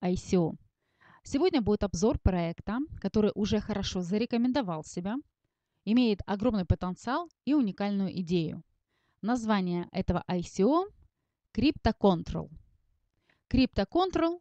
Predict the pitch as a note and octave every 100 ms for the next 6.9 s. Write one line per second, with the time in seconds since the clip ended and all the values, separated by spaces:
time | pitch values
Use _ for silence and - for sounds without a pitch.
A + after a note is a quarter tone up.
0 | _ _ _ A3+ A3 F#3+ G#3 G3 A3 F#3+
1 | G3 F#3+ G#3 - F4+ - A3+ G#3 - E3+
2 | F#3 G#3 C4+ C4+ - G3 F3+ F#3 - G3+
3 | F#3+ F3+ - - - G#3 G#3 E3+ E3+ -
4 | - E3+ F#3 _ _ _ G3 G#3 - A3
5 | - F#3 F#3 A3 E4+ - F4+ F#4+ - _
6 | - F#3+ G3+ B3 G#3+ D#3+ - - -